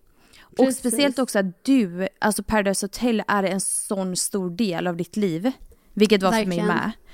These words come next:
Speaker 2: Precis.
Speaker 1: Och liksom, alltså det, jag är jätteledsen att säga det. Folk kollar på oss på T V och de dömer oss och de kan säga saker och tänka saker. Men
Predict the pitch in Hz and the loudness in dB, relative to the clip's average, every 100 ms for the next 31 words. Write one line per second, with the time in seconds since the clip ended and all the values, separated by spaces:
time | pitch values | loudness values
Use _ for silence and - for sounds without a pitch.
0 | - - - - - - 233 233 233 240 | -20 -20 -20 -20 -8 2 2 2 0 2
1 | 214 180 - _ _ _ - 233 254 220 | 2 0 -6 _ _ _ -2 0 2 0
2 | 208 220 214 - 220 226 220 269 - 196 | -2 -4 -4 -4 0 0 2 -2 -4 -4
3 | 185 - 196 190 - 269 254 - - 254 | -4 -2 -2 -2 0 2 2 0 0 2
4 | 202 185 190 - 190 - - - 185 170 | 2 2 0 0 -4 -4 -6 -4 -2 0
5 | 185 185 196 196 185 170 175 175 - - | 0 2 2 4 2 2 -2 -2 -2 -2
6 | 185 180 - 190 175 196 175 - 175 - | -2 -2 -2 -4 -2 -2 -2 -2 -4 -6
7 | 175 - 180 170 175 - 185 190 | -8 -6 -6 -6 -6 -4 -2 -2